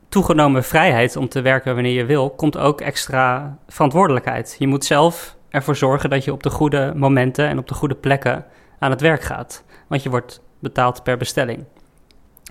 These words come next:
Wat ook zo is, is dat al die bezorgers die elkaar zo vrolijk groeten op de weg, ehm, misschien nog steeds wel een beetje collega's van elkaar zijn, maar in feite concurrenten van elkaar worden.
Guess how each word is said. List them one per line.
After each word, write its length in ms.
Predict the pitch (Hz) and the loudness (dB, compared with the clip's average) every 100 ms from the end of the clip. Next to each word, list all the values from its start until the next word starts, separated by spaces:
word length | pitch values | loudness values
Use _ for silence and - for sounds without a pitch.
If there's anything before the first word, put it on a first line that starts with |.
| - | -6
Wat 160 | 151 170 | -2 -2
ook 100 | - | 2
zo 120 | 160 | 2
is, 160 | 147 | 2
is 100 | 143 | 0
dat 260 | 147 143 - | 0 0 -2
al 160 | 165 151 | -2 0
die 120 | 139 | 0
bezorgers 520 | 135 156 175 - 147 | 0 2 2 2 -2
die 100 | - | -2
elkaar 360 | 131 131 123 120 | -2 0 0 0
zo 180 | 131 120 | -2 -4
vrolijk 520 | - 135 127 120 - | -2 0 0 -2 -8
groeten 420 | - 175 - 123 127 | -4 -2 0 -2 -4
op 100 | 120 | -4
de 100 | 120 | -4
weg, 320 | 143 - - - - - - - | -4 -6 -12 -20 -20 -20 -20 -14
ehm, 420 | - 123 127 127 - _ _ _ _ _ _ | -8 -6 -4 -6 -8 _ _ _ _ _ _
misschien 240 | 151 - | -2 2
nog 100 | 139 | 0
steeds 260 | - 135 - | 2 0 4
wel 140 | 127 | 4
een 60 | 127 | 4
beetje 220 | 131 139 | 2 2
collega's 420 | 143 131 131 139 | 2 4 2 0
van 120 | - | -2
elkaar 280 | 127 127 123 | -2 0 0
zijn, 240 | 123 131 170 | 0 0 0
maar 160 | 127 | 0
in 80 | 131 | 0
feite 380 | - 160 165 123 | 2 2 2 0
concurrenten 580 | 147 160 147 180 147 113 | 0 0 2 2 0 -4
van 120 | 123 | -6
elkaar 300 | 117 113 113 | -4 -4 -4
worden. 300 | 110 - | -6 -10